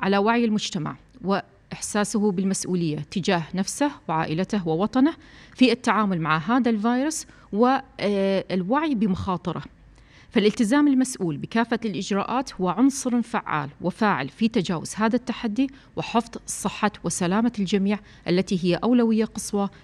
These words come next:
في مملكة البحرين. مهم أن نركز على أنه، بغض النظر سواء تم اكتشاف حالات جديدة من الفيروس المتحور أو الحالات القائمة بفيروس كورونا كوفيد تسعة عشر، الإجراءات الاحترازية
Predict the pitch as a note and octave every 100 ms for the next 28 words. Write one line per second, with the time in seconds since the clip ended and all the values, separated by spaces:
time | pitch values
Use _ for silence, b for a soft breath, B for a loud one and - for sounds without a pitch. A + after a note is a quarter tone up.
0 | - F3 D3+ C3+ D#3 F3+ E3+ E3 - C#3+
1 | - - - - B B B B B B
2 | A#3 D#4 E4+ C4 A3+ A3 - E3+ F3 G3+
3 | F3+ F3 D3+ C#3 - F#3+ A3 A#3 C#4 C4+
4 | B3 - - - - - G3 G#3 - -
5 | - B3 A#3 - - - G#3+ D3 - -
6 | G#3 G#3 D3+ - C#3 G3+ G3+ E3 D#3 G3
7 | G#3 F#3 F#3+ G#3 G#3 G3+ G#3 - A#3 C#4
8 | E4+ B B - D#4+ - B3 A#3 A#3 G3
9 | - A3 - G#3+ A3+ B B - G3 G3
10 | F#3+ G3+ - - - F3 F3+ - - F3
11 | E3 D#3+ D#3+ B3 B3+ B3 B B - F#3
12 | F3+ E3+ E3+ - C4+ C4+ - - - G#3+
13 | G3 D#3 D#3+ C#3 C#3+